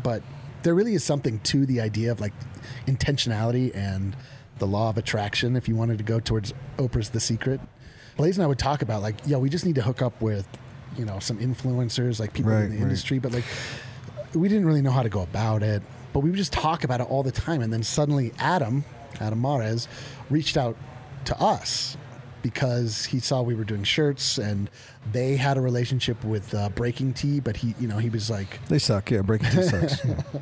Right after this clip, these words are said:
Speaker 2: I mean, it's
Speaker 1: But he
Speaker 2: easy.
Speaker 1: was just looking for, I mean, he was looking for them to be more responsive. Obviously, like, they're working on a national level. They have a lot of, like, blogs that they're dealing with, so he, they can't be, like, you know, want the attention that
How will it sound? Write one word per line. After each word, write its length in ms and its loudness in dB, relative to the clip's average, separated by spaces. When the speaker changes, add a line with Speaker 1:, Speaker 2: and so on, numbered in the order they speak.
Speaker 2:
I 20 0
mean, 120 6
it's 200 4
Speaker 1:
But 100 6
he 60 6
Speaker 2:
easy. 60 4
Speaker 1:
was 100 4
just 160 2
looking 260 2
for, 280 2
I 40 4
mean, 140 4
he 80 6
was 140 2
looking 200 2
for 200 4
them 260 2
to 60 2
be 100 2
more 160 2
responsive. 560 0
Obviously, 420 0
like, 200 -2
they're 240 0
working 300 0
on 80 0
a 40 0
national 460 0
level. 460 0
They 80 2
have 80 2
a 40 2
lot 200 2
of, 100 0
like, 180 -2
blogs 300 0
that 100 -2
they're 80 -2
dealing 300 0
with, 140 -2
so 100 0
he, 120 0
they 180 -4
can't 200 -2
be, 100 0
like, 180 -4
you 60 0
know, 140 -4
want 300 0
the 80 0
attention 400 -2
that 120 -4